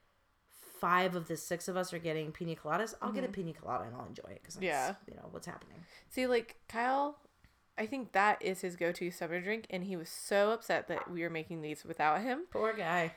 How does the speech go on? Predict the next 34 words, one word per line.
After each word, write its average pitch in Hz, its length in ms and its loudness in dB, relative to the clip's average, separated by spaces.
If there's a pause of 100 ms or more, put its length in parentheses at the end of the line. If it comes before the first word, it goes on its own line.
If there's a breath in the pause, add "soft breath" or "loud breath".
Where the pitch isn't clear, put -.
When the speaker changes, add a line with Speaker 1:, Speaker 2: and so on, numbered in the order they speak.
(100)
Speaker 2:
And, 214 340 10
uh, 196 260 8
'cause 214 140 -4
he's 262 140 0
never 262 200 4
been 247 120 2
able 202 300 4
to 196 140 -6
make 175 200 -2
them 170 140 -2
correctly 156 360 0
at, - 120 0 (220)
at 165 160 2
the 160 60 -2
house, 156 420 4
and, 165 160 -6
like, 147 260 -2
I 190 60 4
don't 196 120 6
know, 165 100 6
we 185 160 4
were 196 200 4
just 226 240 0
doing 208 200 2
Speaker 1:
There's 170 120 2
Speaker 2:
it - 20 4
Speaker 1:
a 156 40 4
Speaker 2:
wrong. 147 160 6
Speaker 1:
lot 208 60 2
of 226 60 2
moving 247 280 0
parts. 208 420 2
Speaker 2:
Because, 233 380 2
uh, 185 480 10